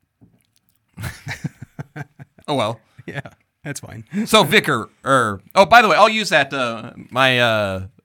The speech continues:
Speaker 2: uh, I have a dedicated listener who wanted to talk about, uh,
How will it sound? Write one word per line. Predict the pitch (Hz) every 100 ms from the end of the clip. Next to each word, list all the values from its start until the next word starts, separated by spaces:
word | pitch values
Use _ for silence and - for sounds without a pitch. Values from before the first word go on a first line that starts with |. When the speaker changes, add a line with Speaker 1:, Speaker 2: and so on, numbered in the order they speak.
| _ _ _
Speaker 2:
uh, | - 113 107 98
I | 107
have | 117
a |
dedicated | 107 131 123 120
listener | 110 120 120
who | 110
wanted | 117 110
to |
talk | 113
about, | 104 101 95 - _ _ _ _ _ _ _ _ _ _ _ _
uh, | -